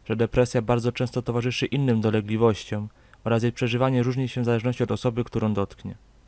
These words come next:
Można ją podzielić na wiele podtypów, w zależności od przyjętego modelu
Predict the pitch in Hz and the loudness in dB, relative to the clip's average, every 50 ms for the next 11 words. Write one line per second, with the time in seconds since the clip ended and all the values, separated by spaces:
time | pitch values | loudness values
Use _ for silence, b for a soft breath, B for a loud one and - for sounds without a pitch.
0 | - - - - - 143 139 131 151 147 147 143 135 - 147 127 143 143 143 135 | -20 -18 -6 0 2 2 2 2 2 0 0 0 0 -2 0 2 2 2 2 0
1 | 120 139 139 135 135 131 127 120 113 110 139 135 131 123 - 127 - - - 147 | 0 2 2 4 4 2 2 0 0 2 2 4 4 2 2 -2 -4 0 0 0
2 | 127 - - 110 104 - - - - 113 113 113 117 117 107 123 123 120 - - | 0 0 -2 -8 -8 -8 -12 -16 -8 -2 0 2 2 2 4 2 2 0 0 0
3 | 120 113 - - - - 120 113 107 120 113 117 113 113 110 110 127 131 131 117 | 0 0 0 -2 -2 0 0 0 0 0 0 2 2 2 2 4 4 4 6 4
4 | 117 123 | 2 2